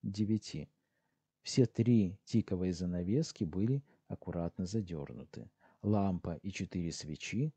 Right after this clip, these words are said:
зажжены. Посреди стола ставился картуз с табаком и трубками, а вокруг него бутылки пива, чайник, графин с ромом и печенье. Спорили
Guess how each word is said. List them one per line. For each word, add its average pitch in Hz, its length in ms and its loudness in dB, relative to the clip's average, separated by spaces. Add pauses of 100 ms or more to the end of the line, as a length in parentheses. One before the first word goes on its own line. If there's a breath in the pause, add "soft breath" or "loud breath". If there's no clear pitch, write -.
(140)
зажжены. 90 840 -6 (340 soft breath)
Посреди 120 480 6
стола 107 500 4 (220 soft breath)
ставился 98 960 0
картуз 101 800 -4
с - 140 -12
табаком 139 520 0
и 131 120 -6
трубками, 123 800 -4
а 135 100 4
вокруг 123 380 6
него 151 240 6
бутылки 135 480 6
пива, 196 440 4 (380 soft breath)
чайник, 127 760 2 (140)
графин 101 880 0
с - 220 -14
ромом 113 520 -2 (140)
и 131 120 -2
печенье. 71 840 -10 (1500 soft breath)
Спорили 170 760 10